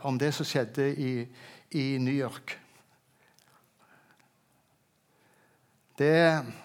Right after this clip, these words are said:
det var ingen god opplevelse å så se det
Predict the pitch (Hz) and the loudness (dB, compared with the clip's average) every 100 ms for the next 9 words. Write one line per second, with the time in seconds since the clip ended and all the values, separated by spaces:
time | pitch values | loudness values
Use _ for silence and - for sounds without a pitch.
0 | - - _ - 143 151 139 160 151 147 | -20 -20 _ -4 0 2 2 0 0 -2
1 | 139 135 135 135 - 117 - - _ _ | 0 -2 -2 -2 -6 -8 -12 -20 _ _
2 | - - _ _ - _ _ - _ _ | -20 -20 _ _ -20 _ _ -20 _ _
3 | _ - 143 - 131 - 147 156 143 | _ -6 -2 2 2 4 4 2 2